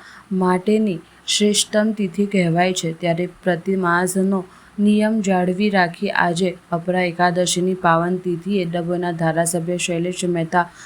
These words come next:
ધર્મપત્ની મીનાબેન મહેતા સાથે તીર્થક્ષેત્ર કરનાળીના પ્રસિદ્ધ શ્રી કુબેર ભંડારી મહાદેવ મંદિર ખાતે આવી પહોંચ્યા હતા અને દાદાના પૂજન અર્ચન, અભિષેક અને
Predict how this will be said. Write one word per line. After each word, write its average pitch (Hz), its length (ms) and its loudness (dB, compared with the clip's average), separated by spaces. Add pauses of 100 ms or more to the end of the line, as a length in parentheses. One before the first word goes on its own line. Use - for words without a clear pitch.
(200)
ધર્મપત્ની 208 640 2
મીનાબેન 190 680 2
મહેતા 170 420 0
સાથે 180 380 0
તીર્થક્ષેત્ર 196 840 0
કરનાળીના 180 600 0
પ્રસિદ્ધ 175 480 -2
શ્રી 185 220 -2
કુબેર 180 320 0
ભંડારી 170 420 0
મહાદેવ 165 500 -4
મંદિર 175 420 -2
ખાતે 170 300 -2 (440)
આવી 196 240 4
પહોંચ્યા 202 500 2
હતા 175 180 0
અને 170 160 0
દાદાના 175 460 2
પૂજન 185 480 -2
અર્ચન, 180 420 0 (140)
અભિષેક 196 480 0
અને 185 320 0